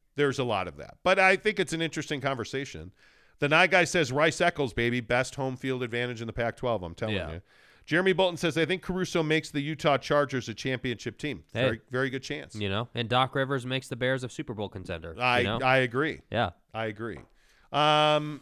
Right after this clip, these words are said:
Speaker 1: speaking of which.
Speaker 2: Yeah.
Speaker 1: Speaking of which.
Speaker 2: Yeah.
Speaker 1: Speaking of dicks and M V Ps.
Speaker 2: Dicks and M V Ps.
Speaker 1: Can we talk about Aaron Rodgers for a minute?
Speaker 2: Sharon?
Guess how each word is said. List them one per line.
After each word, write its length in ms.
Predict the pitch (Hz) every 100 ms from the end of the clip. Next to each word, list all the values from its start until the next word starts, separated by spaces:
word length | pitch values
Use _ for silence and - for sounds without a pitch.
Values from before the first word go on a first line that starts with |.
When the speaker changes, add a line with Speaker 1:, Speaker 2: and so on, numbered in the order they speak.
| _
Speaker 1:
speaking 500 | - - 254 269 233
of 80 | 175
which. 540 | 127 73 - - - _ -
Speaker 2:
Yeah. 220 | 87 78 - _ _ _ _
Speaker 1:
Speaking 400 | - - 131 120
of 60 | 90
which. 300 | 62 - -
Speaker 2:
Yeah. 140 | - - - _ _ _ _ _ _ _ _ _ _ _ _ _
Speaker 1:
Speaking 440 | - - 147 139 123
of 180 | 95
dicks 460 | 110 101 - - - -
and 360 | 98 87 87 -
M 160 | 104
V 100 | 90 85
Ps. 480 | 82 69 - - _ _ _ _ - 92 -
Speaker 2:
Dicks 600 | 101 80 - - - - 92
and 120 | 90
M 160 | 87
V 140 | 85 85
Ps. 500 | - 85 80 78 - _ _ _ _ -
Speaker 1:
Can 140 | 160
we 80 | 139
talk 260 | 135 151 147
about 180 | 131 117
Aaron 180 | 110
Rodgers 360 | 98 90 85 82
for 140 | - 71
a 20 |
minute? 240 | 65 - _
Speaker 2:
Sharon? 460 | - 110 98 104